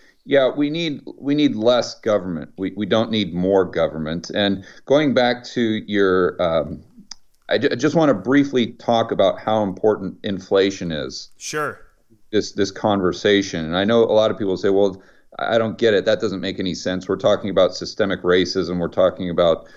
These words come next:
Speaker 1: George Floyd. We're talking about, uh, you know, the poor and middle class af-, actually having a fighting chance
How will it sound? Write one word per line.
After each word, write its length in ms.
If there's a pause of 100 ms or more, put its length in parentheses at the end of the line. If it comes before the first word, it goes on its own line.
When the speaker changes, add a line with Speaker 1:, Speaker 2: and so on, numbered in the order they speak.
(180)
Speaker 1:
George 380
Floyd. 640 (200)
We're 120
talking 400
about, 440
uh, 300 (100)
you 100
know, 80
the 80
poor 480
and 120
middle 180
class 480
af-, 400
actually 300
having 240
a 100
fighting 500
chance 600